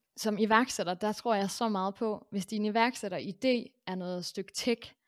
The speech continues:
så skal du selv eje den. De skal ikke ringe til mig en tirsdag formiddag i panik og være sådan, "Knappen virker ikke." Og den dag har jeg besluttet mig for at tage ud og surfe i otte timer.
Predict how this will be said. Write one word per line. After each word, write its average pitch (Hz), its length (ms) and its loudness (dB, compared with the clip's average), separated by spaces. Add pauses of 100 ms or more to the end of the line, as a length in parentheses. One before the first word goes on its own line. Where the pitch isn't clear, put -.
(140)
så - 80 -14
skal - 140 -8
du 180 60 -6
selv 196 240 0
eje 160 280 0
den. 185 200 -10 (760)
De 240 80 0
skal 240 140 -2
ikke 254 200 -4
ringe 220 280 4
til 233 180 -2
mig 190 360 0 (240)
en 185 360 -2 (520)
tirsdag 202 360 6
formiddag 202 500 0
i 180 60 -6
panik 214 400 2
og 170 120 -2
være 175 140 0
sådan, 175 260 -6
"Knappen 240 600 2
virker 208 400 2
ikke." 175 300 -2 (520)
Og 214 140 4
den 233 140 6
dag 196 180 4
har 185 80 2
jeg 180 100 2
besluttet 196 360 -6
mig 156 140 -6
for 180 200 -4
at 139 100 -6
tage 185 120 -6
ud 175 60 -2
og 165 60 -2
surfe 170 340 -6
i - 40 -6
otte 165 180 -6
timer. 160 260 -10